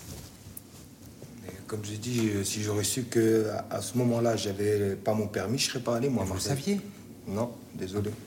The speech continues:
Speaker 1: J'étais, je, je, je, je, je n'étais pas au courant que j'avais plus le permis.
Speaker 2: Vous n'aviez pas reçu la notification ?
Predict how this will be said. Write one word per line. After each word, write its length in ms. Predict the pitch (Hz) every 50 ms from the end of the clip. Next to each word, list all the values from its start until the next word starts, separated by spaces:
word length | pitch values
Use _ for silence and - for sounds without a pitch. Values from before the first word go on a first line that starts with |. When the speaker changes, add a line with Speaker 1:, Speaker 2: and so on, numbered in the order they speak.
| - - - - - - - - - - - - - - -
Speaker 1:
J'étais, 400 | 90 90 - - - 107 104 95
je, 160 | 92 92 101
je, 320 | 98 98 95 101 98 95 92
je, 180 | 90 - - 92 - - -
je, 260 | - - - 107 98
je 120 | 95 - -
n'étais 180 | - - - 113
pas 120 | - 123
au 60 | 120
courant 300 | 113 - - 127 143 143
que 100 | - 110
j'avais 140 | 104 107 101
plus 140 | - - 107
le 40 | 104
permis. 320 | 123 123 123 123 117 107 - - - - - - - - - - - - - - - - - - - - - - - - - - - - - - - -
Speaker 2:
Vous 60 | 117 117
n'aviez 160 | 120 123 131
pas 140 | 117 139 127
reçu 220 | 135 - - 143
la 60 | 135
notification ? 720 | 135 131 - - - - - - 139 - - - 190 208